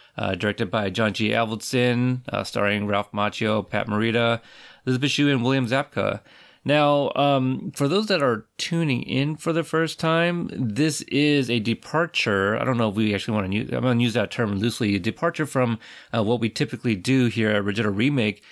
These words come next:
Uh, we typically take the original and the remake and we compare those, but we're gonna try something different and kinda see how it goes.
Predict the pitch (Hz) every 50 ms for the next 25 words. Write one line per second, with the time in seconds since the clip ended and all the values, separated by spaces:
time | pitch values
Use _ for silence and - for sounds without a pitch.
0 | - - - _ - 104 101 101 107 107 - - 202 208 233 208 202 196 190 185
1 | - - 180 175 - _ 135 143 147 139 147 147 147 139 131 123 113 139 170 165
2 | 123 117 117 120 - - 92 113 123 120 110 117 127 - 110 - - 143 165 170
3 | 127 104 92 82 - - 120 113 110 120 131 151 151 139 - 147 143 143 - 151
4 | - - 147 139 131 107 110 123 127 123 - 139 143 143 135 123 120 104 95 -
5 | 131 120 107 - - 117 107 110 107 104 95 85 - 123 135 139 123 107 104 101
6 | 104 -